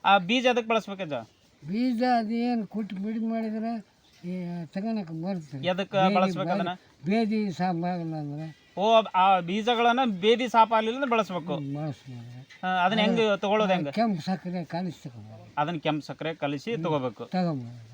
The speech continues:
Speaker 1: ಹಾ.
Speaker 2: ಕಲ್ಲು ಸಕ್ಕರೆ ಅಲ್ರಿ, ಕೆಂಪು ಸಕ್ಕರೆ.
Speaker 1: ಕೆಂಪು ಸಕ್ಕರೆ ಅಂತ ಬೇರೆ ಸಿಗುತ್ತಾ?
Speaker 2: ಹ್ಞೂ ರೀ.
Speaker 1: ಎಲ್ಲಿ ಸಿಗ್ತದಪ್ಪ ಅದು?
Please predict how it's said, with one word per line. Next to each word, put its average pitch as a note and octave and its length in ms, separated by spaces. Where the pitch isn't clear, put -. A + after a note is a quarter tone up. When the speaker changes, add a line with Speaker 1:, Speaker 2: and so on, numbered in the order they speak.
Speaker 1:
ಹಾ. B2 340
Speaker 2:
ಕಲ್ಲು G3 220
ಸಕ್ಕರೆ F3 380
ಅಲ್ರಿ, F3+ 240
ಕೆಂಪು E3 600
ಸಕ್ಕರೆ. - 580
Speaker 1:
ಕೆಂಪು G#3+ 220
ಸಕ್ಕರೆ B3 260
ಅಂತ B3 120
ಬೇರೆ A3 240
ಸಿಗುತ್ತಾ? D#3 340
Speaker 2:
ಹ್ಞೂ G#3+ 220
ರೀ. C3 220
Speaker 1:
ಎಲ್ಲಿ A3+ 220
ಸಿಗ್ತದಪ್ಪ G3+ 480
ಅದು? C#3 160